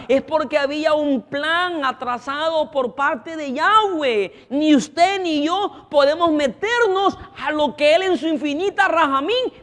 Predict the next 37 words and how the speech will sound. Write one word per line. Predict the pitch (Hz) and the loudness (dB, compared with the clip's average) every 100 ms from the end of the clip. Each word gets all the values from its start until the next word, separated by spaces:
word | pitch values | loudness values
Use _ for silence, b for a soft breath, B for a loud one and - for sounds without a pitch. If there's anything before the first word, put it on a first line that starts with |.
| B | B
tiene | 302 339 330 | -4 -4 -4
programado. | 294 277 254 233 285 339 277 269 | 0 2 2 0 0 2 2 4
Hay | 277 311 | 2 4
un | 339 339 | 0 0
programa | 294 262 294 440 466 330 226 - 123 | 0 2 4 6 6 2 -4 -6 -12
en | 180 | -8
la | 196 190 | -6 -4
Torah | 208 208 | -2 -2
de | 196 | -2
Yahweh. | 190 202 190 175 175 B B | 0 0 -2 -6 -8 B B
Hay | 240 302 | -4 -2
un | 349 | -4
programa | - 277 277 427 440 294 | 0 0 2 2 0 -2
en | 233 196 | -4 -2
Yahweh | 269 403 415 381 - B | -2 0 0 0 -2 B
a | 269 | 2
desarrollarse. | 277 - 262 254 240 330 453 427 233 214 175 139 _ _ B 254 | 2 2 -4 0 0 0 -2 -4 -4 -6 -6 -12 _ _ B -14
Yahweh, | 208 302 320 359 349 | 0 2 4 4 4
oiga, | 311 359 330 311 294 | 4 2 2 0 0
prometió, | 294 294 277 247 262 320 381 311 339 B | 0 0 0 -4 -4 -4 0 -2 -2 B
así | B - 277 | B -8 -8
como | 359 359 349 | -8 -6 -2
nos | 320 220 | -2 0
castigó, | 277 269 262 254 339 320 311 - B | -2 -2 -6 -6 -2 -2 -2 -6 B
como | - 262 254 | 2 4 4
a | |
las | 226 208 - | -2 -2 -2
doce | 190 302 320 | 4 4 2
tribus | 320 349 349 320 | -2 -4 -2 -2
de | 311 | -2
Israel, | 302 277 262 320 294 214 - - | -2 -2 -2 0 -2 -2 -6 -4
cuando | 269 285 269 | 0 4 6
divide | 269 262 320 339 | 6 4 0 0
el | 349 | 0
reino | 330 370 370 339 | 4 4 2 2
de | 302 | 2
Israel, | 277 254 240 254 311 269 | 2 0 0 0 0 0